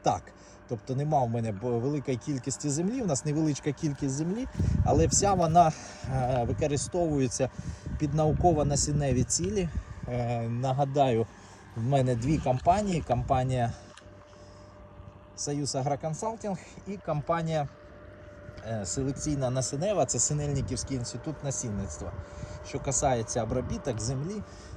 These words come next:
це все працюється в інституті насінництва. От. І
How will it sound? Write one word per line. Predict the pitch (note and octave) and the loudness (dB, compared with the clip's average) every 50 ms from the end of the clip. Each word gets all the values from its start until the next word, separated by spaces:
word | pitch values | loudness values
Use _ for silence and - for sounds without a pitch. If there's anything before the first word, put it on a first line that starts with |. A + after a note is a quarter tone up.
| - | -10
це | - - D#3 | -4 -4 -2
все | C#3+ - G3 G#3+ A3 - - | -2 0 0 0 0 -2 -4
працюється | - D3 C#3 - - G#3+ G#3 F#3 - - E3+ C#3+ - - - - - - - - - A#2 | -4 -4 -4 -4 -6 -4 -4 -4 -2 -2 -2 -4 -4 -6 -10 -14 -14 -14 -14 -12 -10 -8
в | |
інституті | C#3 C#3+ - - C#3+ - G3+ F3+ - E3+ | -6 -6 -6 -8 -8 -6 -8 -6 -6 -4
насінництва. | D3+ D3+ E3 E3 - - B2 G#2+ G#2 G2+ F#2+ F2 - - - G#2 G2+ - - - - - - - - - - - - - - - - - - A2+ A#2 B2+ B2 B2 | -4 -2 -2 -2 -2 -4 -4 -4 -4 -4 -4 -2 -4 -4 -4 -4 -8 -8 -8 -14 -16 -16 -16 -16 -16 -16 -16 -14 -14 -14 -14 -14 -14 -14 -12 -10 -8 -6 -4 -2
От. | A#2+ A2+ - - - - C#3 C#3+ D#3 - | -2 -4 -4 -6 -12 -12 -10 -10 -10 -6
І | G#3 A#3 A#3+ | -4 -4 -4